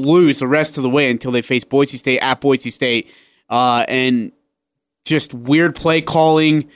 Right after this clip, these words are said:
weird night. Ball didn't bounce their way <laughs> a couple of times. Uh, and then Brett Rippon just tore that defense apart.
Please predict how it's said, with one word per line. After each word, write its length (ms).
weird 320
night. 420
Ball 200
didn't 180
bounce 280
their 80
way 120
<laughs> 0
a 120
couple 400
of 80
times. 440
Uh, 460
and 140
then 120
Brett 220
Rippon 320
just 220
tore 200
that 160
defense 360
apart. 400